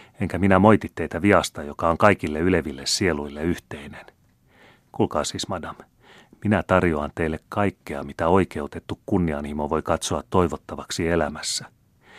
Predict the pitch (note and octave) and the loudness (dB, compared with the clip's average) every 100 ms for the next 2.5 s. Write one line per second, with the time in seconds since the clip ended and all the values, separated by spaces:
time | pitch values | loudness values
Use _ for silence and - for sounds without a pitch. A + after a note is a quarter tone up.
0 | - _ - - G2 F2+ F#2 - G#2 F#2+ | -20 _ -6 4 6 6 2 4 6 6
1 | D2+ D2 D2+ E2+ G#2+ E2+ C#2+ F2+ F#2+ - | 4 -2 -4 2 2 2 2 4 4 2
2 | D2 C#2+ D2+ D2 | -4 -6 -10 -14